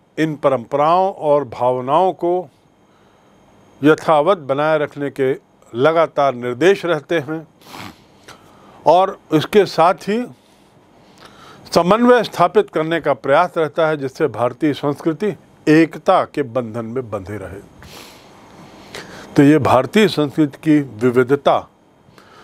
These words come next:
भारतीय संस्कृति की विशालता तभी संभव है जब संस्कृति की रक्षा और संरक्षण को लेकर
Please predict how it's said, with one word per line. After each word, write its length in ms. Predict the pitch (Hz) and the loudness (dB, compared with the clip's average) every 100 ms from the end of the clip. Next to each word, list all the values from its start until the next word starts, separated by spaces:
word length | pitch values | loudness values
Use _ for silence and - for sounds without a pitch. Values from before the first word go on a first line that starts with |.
| _ | _
भारतीय 460 | 113 120 127 - 185 | 0 0 0 -2 -2
संस्कृति 480 | 143 135 - 135 131 | -2 -4 -4 -6 -2
की 140 | 143 | -2
विशालता 600 | 107 - 127 135 131 170 95 - _ _ _ _ _ _ _ _ _ _ _ _ - - - - - - - - - - - - - - - - - - - - - - - - | -2 0 2 2 0 0 -2 -8 _ _ _ _ _ _ _ _ _ _ _ _ -20 -20 -20 -18 -18 -20 -20 -20 -20 -20 -20 -20 -20 -20 -20 -18 -18 -18 -18 -18 -14 -8 -6 0
तभी 220 | 143 185 | 2 4
संभव 420 | 240 160 147 139 120 | 2 0 2 2 2
है 180 | 147 170 | 2 2
जब 240 | 123 160 151 | 0 0 -2
संस्कृति 640 | - 139 131 180 165 185 | -6 -4 -2 -2 -2 -4
की 200 | 156 170 | -2 0
रक्षा 460 | 131 127 - 170 175 | 0 -2 -2 0 0
और 280 | 170 147 143 | 0 -2 -2
संरक्षण 680 | - 131 120 139 - 190 175 | -4 -6 -2 -4 -2 -4 -2
को 160 | 139 | -4
लेकर 480 | 120 165 196 135 131 | 0 2 2 -2 -6